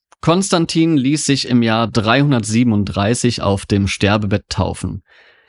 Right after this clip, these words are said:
Wenn man die Taufe als Maßstab für das Christsein nimmt, also wenn man davon ausgeht, dass Christ ist, wer im Namen Gottes getauft ist,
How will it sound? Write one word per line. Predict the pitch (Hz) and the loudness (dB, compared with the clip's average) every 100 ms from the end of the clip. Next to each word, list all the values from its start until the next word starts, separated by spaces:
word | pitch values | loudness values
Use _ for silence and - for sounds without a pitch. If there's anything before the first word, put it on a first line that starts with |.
| _ _ - | _ _ 2
Wenn | 131 | 2
man | 139 | 4
die | 131 | 0
Taufe | 131 135 165 - 156 | 2 2 2 0 0
als | 123 120 113 - | 2 0 -2 -4
Maßstab | 110 101 110 151 - - 117 123 | -2 0 0 -2 -6 -6 -4 -4
für | - 123 | -2 -2
das | 113 - | 0 -4
Christsein | - 156 - - 98 101 | -2 -2 -2 -2 0 2
nimmt, | 110 143 202 196 | 2 2 0 -2
also | 123 113 107 | -2 0 2
wenn | 117 | 2
man | 127 117 | 2 2
davon | 110 110 110 | 0 0 -2
ausgeht, | - 117 135 127 - | 2 0 2 -2 0
dass | 101 98 - | -2 -2 -2
Christ | - 156 - - | 0 0 -2 -2
ist, | 131 156 - 110 | -2 -2 -6 -2
wer | 104 104 101 - | 0 2 0 -2
im | 98 92 | -2 0
Namen | 98 117 120 | 0 2 2
Gottes | 107 117 110 - | 0 -2 -2 -4
getauft | 104 - 95 117 - | -6 -2 0 0 0
ist, | - 185 - | -2 -2 -4